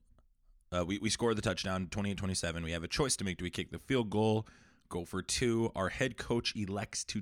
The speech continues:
make the right choice, in my opinion. He goes for two. We get it. We get it. They drive down the field.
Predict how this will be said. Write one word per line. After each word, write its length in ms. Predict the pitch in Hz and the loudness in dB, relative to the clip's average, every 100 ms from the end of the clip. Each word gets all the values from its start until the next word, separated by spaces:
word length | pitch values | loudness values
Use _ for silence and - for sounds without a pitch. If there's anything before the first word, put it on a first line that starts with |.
| 92 | -2
make 280 | 104 110 - | -2 -2 -4
the 100 | 95 | -2
right 260 | 98 104 | -2 -2
choice, 580 | - - 117 98 - - - _ - - - | -4 -2 0 0 -2 -6 -12 _ -20 -20 -10
in 100 | 92 | -4
my 180 | 104 139 | 0 0
opinion. 380 | 95 104 107 107 - - - - - | 0 0 0 -2 -10 -20 -20 -20 -18
He 100 | 85 | -2
goes 240 | 101 107 | 0 2
for 120 | 98 101 | 0 0
two. 360 | 127 131 139 - | 2 4 2 -2
We 140 | 104 | -6
get 360 | 85 - 156 160 | -4 2 4 4
it. 280 | 143 - - _ _ _ _ _ _ _ _ | 0 -6 -16 _ _ _ _ _ _ _ _
We 80 | 104 | -10
get 240 | - 165 | 0 4
it. 260 | 156 - - - _ _ _ _ _ _ - - - - - | 4 0 -8 -18 _ _ _ _ _ _ -20 -20 -20 -20 -18
They 260 | 107 123 156 | -2 4 8
drive 260 | 147 143 139 | 8 8 6
down 180 | 139 | 4
the 60 | 139 | 4
field. 400 | - 123 95 | 2 2 2